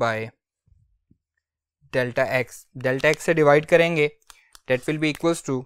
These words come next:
delta y over delta x equals to x power n delta x over delta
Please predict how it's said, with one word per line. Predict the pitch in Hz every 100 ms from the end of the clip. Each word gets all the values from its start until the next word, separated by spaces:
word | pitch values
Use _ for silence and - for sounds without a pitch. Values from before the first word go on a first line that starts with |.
| _ - 123
delta | 127 123 156
y | 151 156
over | 156 160
delta | 156 139 120 139 139
x | 151 - - _ _ _ _ _ _ _ _ _ _ _ _ _ _ _ _ _ _ _ _ - -
equals | 127 - 151 156 147
to | 135 127 _ _ _ _ -
x | 139 - -
power | 156 156 156 -
n | 131 139 - _ _ - - - 127
delta | 127 127 147 151
x | 156 -
over | 139 135 135 - - _ _ _ _ _ _ 131
delta | 123 123 120